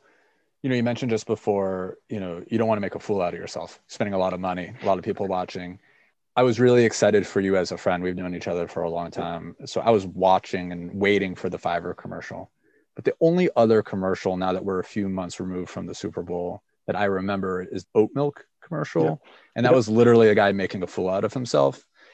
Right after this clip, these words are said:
Speaker 2: Yeah.
Speaker 1: And so there's something to be said about some of these strategies of, like, do we wanna be funny or do we wanna be memorable? Do we wanna be poignant? And so
Speaker 2: Yeah.
Speaker 1: the res-, the, I,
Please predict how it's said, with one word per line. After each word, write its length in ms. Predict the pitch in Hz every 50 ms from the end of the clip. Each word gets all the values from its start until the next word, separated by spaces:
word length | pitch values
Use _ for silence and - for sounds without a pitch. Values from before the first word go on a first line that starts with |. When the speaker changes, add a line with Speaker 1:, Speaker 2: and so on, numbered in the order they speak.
| _ -
Speaker 2:
Yeah. 100 | 139 160 170
Speaker 1:
And 120 | 143 135 127
so 120 | 160 151
there's 220 | 139 143 151 139
something 260 | - - 247 302 302 277
to 120 | - -
be 100 | 180 175
said 300 | 120 - - 123 120 123
about 240 | 120 107 110 104 98
some 140 | - 120 110
of 60 | 104
these 140 | 101 104 95
strategies 680 | - - 113 113 113 107 107 98 98 104 101 95 87
of, 200 | 104 95 90 87
like, 220 | 95 95 92 90 -
do 100 | - 110
we 140 | 107 110
wanna 240 | 107 113 113 113 113
be 100 | 110 110
funny 600 | 104 - 113 107 101 101 104 101 101 98 98 101 - -
or 100 | 113 104
do 100 | 95 101
we 80 | 95 92
wanna 220 | 92 107 113 117
be 100 | 117 120
memorable? 720 | 110 107 101 104 104 104 101 101 95 101 101 98 95 95
Do 120 | 90 98 92
we 120 | 95 95
wanna 220 | 95 104 110 110
be 160 | 107 113 110 101 - -
poignant? 640 | - - - 101 101 98 98 95 92 92 92 95 - _ _ _ _ _ _ _ -
And 140 | 107 107 -
so 380 | - 120 104 104 101 104 - _ _ _ _ _ -
Speaker 2:
Yeah. 120 | 135 151 185
Speaker 1:
the 80 | 110
res-, 220 | 104 104 - - -
the, 380 | 127 117 110 107 107 104 - -
I, 200 | 73 73 80